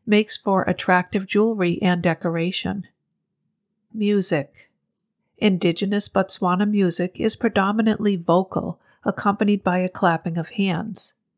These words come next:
It has been modernized by introducing a modern beat and increased its tempo. Traditional instruments were string instruments such as segaba,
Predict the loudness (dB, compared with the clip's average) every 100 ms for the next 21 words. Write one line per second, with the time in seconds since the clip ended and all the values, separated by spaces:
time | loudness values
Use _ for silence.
0 | _ _ _ _ 0 2 4 4 2 0
1 | 2 2 2 2 0 -2 -2 -2 0 -2
2 | -4 0 0 2 -2 -2 -4 -2 0 0
3 | -2 0 0 0 -6 _ _ 0 0 2
4 | -2 -2 0 0 -2 -4 -2 -2 -2 -4
5 | -2 -6 -6 -14 _ _ _ _ _ _
6 | _ _ _ -2 2 2 2 0 2 2
7 | 0 0 -2 -2 -4 -2 0 0 0 -2
8 | -2 0 -2 -2 -6 -4 -4 -4 -8 _
9 | _ -2 0 0 0 -2 -2 -2 -2 0
10 | 0 0 0 -2